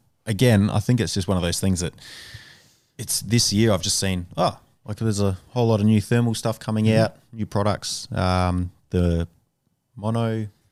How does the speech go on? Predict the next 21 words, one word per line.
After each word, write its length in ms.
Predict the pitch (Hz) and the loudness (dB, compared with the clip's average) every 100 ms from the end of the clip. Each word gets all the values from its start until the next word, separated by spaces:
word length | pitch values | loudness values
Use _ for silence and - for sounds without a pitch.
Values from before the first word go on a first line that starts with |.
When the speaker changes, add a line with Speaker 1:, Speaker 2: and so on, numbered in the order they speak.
| - _ _ - | -20 _ _ -4
Speaker 1:
ocular 320 | 127 123 120 | -2 0 0
things. 260 | 123 127 | 2 2
Speaker 2:
Monocular? 360 | 127 120 175 196 - - | 4 2 0 -4 -6 -4
Yep. 140 | 185 | -2
Speaker 1:
Monoculars. 580 | 110 120 120 120 110 - - | -2 -2 -2 -2 -2 -8 -2
Um, 460 | 101 104 101 101 98 _ _ - - _ _ _ - | 2 4 2 0 -4 _ _ -20 -20 _ _ _ -10
but 100 | 78 | -6
yeah, 120 | 104 | -2
nothing 360 | 90 113 98 87 | 0 0 0 -2
specific. 640 | - - - - - 73 | -6 -8 -6 -4 -4 -4
So, 320 | - 90 87 90 - _ _ - - - - - - | -4 0 0 -2 -8 _ _ -8 -6 -12 -16 -18 -10
um, 460 | - 92 90 87 85 - - _ _ _ _ _ _ _ _ _ _ _ _ _ - | -2 0 0 -2 -6 -14 -20 _ _ _ _ _ _ _ _ _ _ _ _ _ -2
yeah, 180 | 165 - - - | -2 -2 -14 -6
no, 80 | 95 | -4
it's 80 | - | 2
been, 280 | 117 110 107 | 4 6 6
um, 260 | 107 104 - _ _ - - - - - - _ _ - - _ | 4 2 -4 _ _ -20 -20 -20 -20 -20 -20 _ _ -20 -20 _
other 180 | 139 147 | 2 4
than 180 | 131 107 | 4 2
that, 680 | 95 135 123 - - - - - | 2 2 2 -4 -10 -10 -10 -12
uh, 680 | 117 123 120 120 120 117 | -12 -10 -8 -6 -6 -8